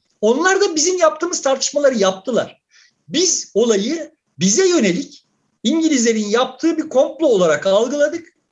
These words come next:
<laughs> İngilizler de bir acayiplik olarak algıladılar yani.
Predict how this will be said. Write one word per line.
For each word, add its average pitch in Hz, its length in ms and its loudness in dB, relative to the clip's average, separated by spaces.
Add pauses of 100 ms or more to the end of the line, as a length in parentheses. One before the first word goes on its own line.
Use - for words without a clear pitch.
(120)
<laughs> - 560 -10
İngilizler 320 680 -2 (140)
de 330 180 -6 (420)
bir 277 400 -4
acayiplik 220 600 0
olarak 214 360 0
algıladılar 151 640 -2
yani. 104 260 -14